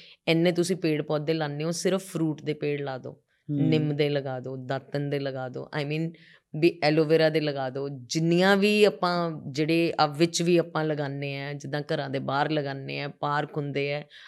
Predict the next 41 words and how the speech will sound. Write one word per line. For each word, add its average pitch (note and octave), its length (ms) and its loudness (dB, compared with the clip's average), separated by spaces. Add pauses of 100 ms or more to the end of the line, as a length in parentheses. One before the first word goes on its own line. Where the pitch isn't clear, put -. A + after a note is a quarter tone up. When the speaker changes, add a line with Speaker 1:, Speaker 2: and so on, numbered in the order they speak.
(200)
Speaker 1:
why F3 360 2
not A#3 200 -4
ਵੀ A#3 100 0
ਆਪਾਂ G#3+ 260 -2
ਸਾਰੇ E3+ 260 -2
ਦੇ F3+ 120 -2
ਸਾਰੇ E3+ 280 -6
ਕਿਉਂ F#3 320 -8
ਨਹੀਂ A3 140 -6
ਆਪਾਂ G3 200 -8
ਇੰਨੀ F3 280 -6
ਅਬੰਡੈਂਸ C#3+ 560 -6
ਦੇ C#3 100 -4
ਵਿੱਚ C#3 220 -8
ਇਹਨੂੰ C#3+ 180 -8
ਕਰਦੇ? C3+ 280 -10
Speaker 2:
ਹਮ। C3+ 440 -8
Speaker 1:
ਮੈਨੂੰ F3 280 4
ਨਹੀਂ G#3+ 120 4
ਪਤਾ G3+ 280 2
ਵੀ G3+ 140 2
ਇਹਦੇ F#3+ 140 2
ਵਿੱਚ F#3+ 180 -4
ਕੀ E3+ 280 -4
ਮੁਸ਼ਕਿਲ D3 600 -4
ਹੈ। C3 140 -14 (220)
Speaker 2:
ਹਮ। C3 300 0
Speaker 1:
ਮੈਨੂੰ E3 180 4
ਲੱਗਦਾ F3 260 4
ਹਰ E3 180 2
ਇੱਕ F3+ 160 0
ਬੰਦੇ F3 280 2
ਦੇ F3 120 0
ਘਰ F3 200 2
ਦੇ D3 180 -2
ਬਾਹਰ D3+ 260 -2
ਤਿੰਨ D3+ 340 -4
ਪੌਦੇ D3 300 -4
ਲੱਗੇ C#3+ 300 -6
ਹੋਣੇ C#3 240 -10
ਚਾਹੀਦੇ, C#3 520 -8